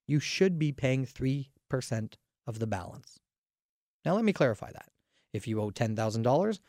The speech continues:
you should be paying three hundred. If you owe a twenty thousand dollar loan, you should be paying six hundred dollars a month. So if you're listening right now and you're like, "Wait a minute, I have a thirty-five thousand dollar loan and I'm only paying a hundred and twenty a month." Well,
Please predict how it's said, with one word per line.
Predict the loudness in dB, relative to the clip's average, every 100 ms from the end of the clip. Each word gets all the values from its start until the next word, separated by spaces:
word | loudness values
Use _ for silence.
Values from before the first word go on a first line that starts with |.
| _ _ _
you | -2
should | 2 0
be | 0
paying | -2 0 0 -2 -8 _ _ _ _
three | -2
hundred. | -2 -2 -4 -12 _ _ _ -20 -20 -4
If | 0
you | 4 4
owe | 4
a |
twenty | 2 2 2
thousand | 2 2 2 4
dollar | 4 4
loan, | 2 0 0
you | 0
should | 0 2 2 2
be | -2
paying | 0 0 0 -2
six | -2 -4
hundred | -4 -4 -2
dollars | -2 -2 -2
a |
month. | -4 -4 -8 -20 _ _ _ _ _ _ _
So | 4
if | 6
you're | 6
listening | 8 6 6 2
right | 4 0
now | -2 0 -2
and | -4 -8 _ _ _
you're | -6
like, | 0
"Wait | 0
a | 0
minute, | -6 -16 _ _ _ _
I | -10
have | -6 -6
a | -10 _ _ _
thirty-five | -6 -6 0 0 0
thousand | -4 -8 -6
dollar | -8 -8 -6
loan | -2 0 2
and | 0 -2 _ _ -6
I'm | 0 2
only | 2
paying | 2 2
a | 4
hundred | 4 2
and | 2
twenty | 0 2
a | -2
month." | -2 -10 _ _ _ _
Well, | 2 2